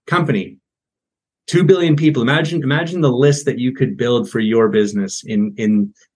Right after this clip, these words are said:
using this database. And you, and you can have unlimited access to our two billion, uh, person database.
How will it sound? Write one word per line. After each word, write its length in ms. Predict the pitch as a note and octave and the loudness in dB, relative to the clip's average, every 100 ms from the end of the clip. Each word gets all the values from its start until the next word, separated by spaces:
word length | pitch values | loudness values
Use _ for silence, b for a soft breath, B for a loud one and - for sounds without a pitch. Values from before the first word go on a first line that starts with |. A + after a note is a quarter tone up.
| - | -4
using 420 | A#2+ B2 B2 A#2 | 0 2 2 2
this 180 | A2 G#2 | 0 0
database. 460 | A2 G2+ F#2+ F#2+ | 2 0 0 -4
And 120 | B2 C3 | 2 4
you, 100 | C#3 | 6
and 100 | C#3+ | 4
you 80 | |
can 100 | D3 | 4
have 120 | D#3+ C#3+ | 2 2
unlimited 480 | C#3 C#3+ C#3 C3+ | 4 4 4 2
access 500 | B2+ A#2 - A2+ G#2 | -2 -4 -6 -6 -8
to 380 | - - A2+ A2 B B _ _ - | -8 -2 -2 -2 B B _ _ -6
our 440 | A#2 A2+ A2 G#2 - _ _ | 0 2 2 0 -8 _ _
two 200 | - B2+ | -4 -2
billion, 600 | G#2+ A2 G#2+ G#2 G2+ G2+ - _ _ | 0 2 2 2 2 0 -4 _ _
uh, 180 | G#2+ G2 | -8 -6
person 380 | G#2+ G#2+ G#2 G2 | -2 -2 0 -2
database. 480 | F#2+ F#2+ - - | -2 -6 -12 -14